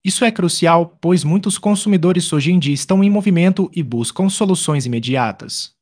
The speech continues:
Imagine que você está com fome e procura um restaurante nas proximidades.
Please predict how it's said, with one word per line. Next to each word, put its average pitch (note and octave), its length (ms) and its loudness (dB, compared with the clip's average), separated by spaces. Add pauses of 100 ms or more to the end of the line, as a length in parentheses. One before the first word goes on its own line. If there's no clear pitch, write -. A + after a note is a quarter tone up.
(260)
Imagine F3 360 4
que F3+ 100 -4
você F3 240 0
está F3 240 -2
com F3+ 160 -2
fome F#3+ 360 2
e G3+ 60 0
procura F#3 460 0
um E3 40 2
restaurante D#3 640 0
nas F#3 160 2
proximidades. E3+ 1000 -2